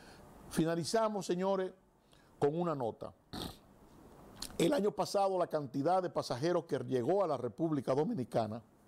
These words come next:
ya al día de hoy, mayo, rompimos el récord del año dos mil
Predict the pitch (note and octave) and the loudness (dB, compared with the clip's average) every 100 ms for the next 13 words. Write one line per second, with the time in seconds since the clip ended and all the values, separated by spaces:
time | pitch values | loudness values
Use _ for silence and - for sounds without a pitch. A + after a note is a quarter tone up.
0 | - - - - - - - - - - | -20 -20 -20 -20 -20 -20 -20 -20 -12 -4
1 | A#2+ C#3+ F#3+ F#3+ - _ _ _ _ - | 0 2 2 -2 -8 _ _ _ _ -2
2 | B2+ A#2+ A#2 F#3+ F3 D3 C#3 C3 A2 - | -2 -2 -2 0 2 2 2 2 -2 -8
3 | _ _ _ _ - - - A2 B2 F#3+ | _ _ _ _ -20 -14 -4 0 2 0
4 | A#3 A#3 A#3+ - _ _ _ _ _ - | -2 -6 -10 -14 _ _ _ _ _ -20
5 | - - - - - C3 B2+ G#2+ - F#3 | -20 -20 -20 -18 -4 -2 0 -2 -2 0
6 | F3+ F3 - A#2+ A#2+ G2+ C3+ E3 - D#3+ | 0 -4 -4 -2 0 0 -2 -2 -4 -6
7 | - - _ _ - - - A2+ A#2+ A#2 | -6 -10 _ _ -20 -20 -6 -2 0 2
8 | C3+ D#3 D3 D3 C#3+ _ _ - - - | 2 0 -2 -6 -8 _ _ -20 -20 -6
9 | A2+ A2+ - G#2+ A2 C3 D3+ D#3+ | 0 0 0 -4 -2 0 0 -2